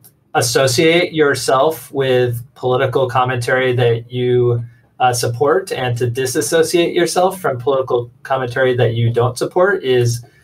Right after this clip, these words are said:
a pretty core First Amendment right. And so, um, some of these suggested approaches that would, uh, condition Section two thirty protections on not being able to do that,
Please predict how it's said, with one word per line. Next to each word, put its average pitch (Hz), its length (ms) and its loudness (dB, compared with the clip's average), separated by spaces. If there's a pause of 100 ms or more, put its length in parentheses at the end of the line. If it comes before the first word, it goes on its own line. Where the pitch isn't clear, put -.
(260)
a 120 80 -6
pretty 175 240 0
core 143 540 2
First 135 380 -4
Amendment 120 480 0
right. 113 440 -4 (560)
And 123 200 0
so, 131 540 0
um, 123 440 -2 (680)
some 170 300 -2
of 131 160 0
these 131 580 -2 (240)
suggested 135 960 0
approaches 127 680 -2
that 120 220 -4
would, 113 440 0 (320)
uh, 107 520 -2 (100)
condition 131 560 0
Section 123 340 -2
two 123 140 -4
thirty 120 240 0
protections 117 600 -4
on 127 600 0 (800)
not 139 340 0
being 143 180 -2
able 120 200 2
to 120 100 -8
do 120 200 -2
that, 110 340 0